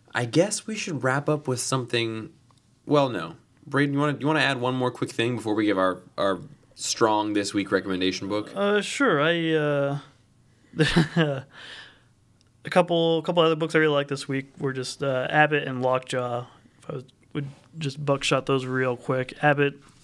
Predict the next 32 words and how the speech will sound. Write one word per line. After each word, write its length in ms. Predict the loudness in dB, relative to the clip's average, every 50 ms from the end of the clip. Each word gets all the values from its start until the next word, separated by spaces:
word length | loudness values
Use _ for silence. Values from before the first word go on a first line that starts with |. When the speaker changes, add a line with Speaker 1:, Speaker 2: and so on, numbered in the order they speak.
| -20 _ _
Speaker 2:
is 80 | -8 0
progressing 420 | 2 4 6 6 6 4 2 -2 -4
the 60 | -2
storyline 800 | -2 2 6 6 6 6 6 4 2 2 2 0 0 -2 -4 -6 -4 0
really 380 | 2 4 4 4 2 0 0
well. 580 | 2 2 2 4 4 2 2 2 0 -2 -4 -6 -6
Uh, 460 | -4 -4 -4 -2 -2 -2 -2 -2 -4 -6 -10 _ _ _ -20 -20 -20 -20 -20 -20 -20 -20 -18 -18 -18 -18 -20 -20 _ _ _ _ _ _ _ _ _ _ -14
just, 300 | -10 -8 -8 -8 -4 -4
like, 180 | -4 -4 -2 -2
the 80 | -4 -4
plot 420 | 0 4 6 8 8 8 4 0 _ _ _ -20 -20 -20 _ _ _ _ _ -2 2
thickens 380 | 2 2 4 2 0 0 0 0
each 200 | -2 -2 0 2
time, 320 | 4 4 4 4 4 2
and 140 | -2 -4 -4
we're 100 | -4 -2
getting 200 | 0 0 0 0
a 40 | 0
little 200 | 2 2 2 2
more 320 | 4 4 4 4 4 2 2
and 80 | 2
more 300 | 2 4 4 4 4 2
each 180 | 0 -2 0 0
issue, 440 | 0 0 0 0 0 2 2 2 0
and 100 | 0 0
I 40 | 0
like 160 | 0 0 -2
the 60 | -4
pace 220 | -2 -2 0 0 0
it's 100 | -2 -2
got. 240 | 0 0 2 2 0
It's, 460 | -2 -6 -10 -12 -10 -10 -10 -12 -14